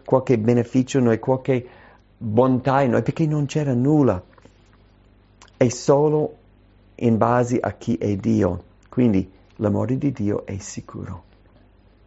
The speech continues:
perché non dipende da noi. Non è che, "Ma io, io sono debole." Certo sei debole. Dio non ti ha amato perché eri forte.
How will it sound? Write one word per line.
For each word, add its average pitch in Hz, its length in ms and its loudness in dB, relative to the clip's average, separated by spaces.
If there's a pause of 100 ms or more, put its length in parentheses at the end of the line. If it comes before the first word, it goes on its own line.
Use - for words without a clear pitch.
(420)
perché 117 280 -2
non 113 320 0
dipende 110 420 -8
da 110 140 -10
noi. 98 280 -12 (1400)
Non 135 160 4
è 160 100 4
che, 143 320 2 (460)
"Ma 226 160 2
io, 240 400 6
io 240 200 4
sono 226 480 2
debole." 202 440 4
Certo 240 260 -2
sei 98 220 -4
debole. 90 460 0 (800)
Dio 131 240 2
non 113 220 4
ti 143 160 2
ha 151 220 2
amato 110 460 -2
perché 92 200 -4
eri 92 320 0
forte. 87 480 -4